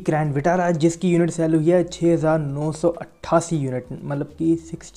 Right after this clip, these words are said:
थाउजेंड नाइन हंड्रेड एंड एटी एट यूनिट। और भाई, ये टेन पॉइंट सेवन ज़ीरो लाख से शुरू होकर नाइनटीन पॉइंट नाइन टू एक्स शोरूम प्राइस में भाई मिल जाती है।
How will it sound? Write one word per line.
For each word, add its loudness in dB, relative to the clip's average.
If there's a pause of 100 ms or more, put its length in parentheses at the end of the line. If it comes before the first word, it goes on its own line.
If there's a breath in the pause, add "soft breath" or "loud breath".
थाउजेंड -2
नाइन -4
हंड्रेड -2
एंड -6
एटी -4 (100)
एट 6
यूनिट। -4
और 4
भाई, 6
ये 8 (260)
टेन 6 (100)
पॉइंट 2
सेवन 4
ज़ीरो 6
लाख 2
से -4
शुरू 6
होकर 2
नाइनटीन 4
पॉइंट 0
नाइन 6
टू 6
एक्स -2
शोरूम 4
प्राइस 0
में -6
भाई -4
मिल 0
जाती -2
है। -2